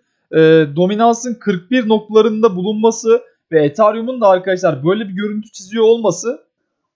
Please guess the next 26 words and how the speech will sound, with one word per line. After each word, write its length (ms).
altcoin'lerde 1300
ani 480
çıkışlar 640
görebileceğimiz 880
anlamına 500
geliyor. 340
Ama 280
bu 360
tüm 160
altcoin'ler 680
hep 340
birlikte 260
yukarı 600
şeklinde 400
lütfen 340
yorumlanmasın. 880
Ee, 300
bir 120
grup 220
altcoin, 540
e, 180
şu 200
anda 240
arkadaşlar 560
bu 160
ortamda 600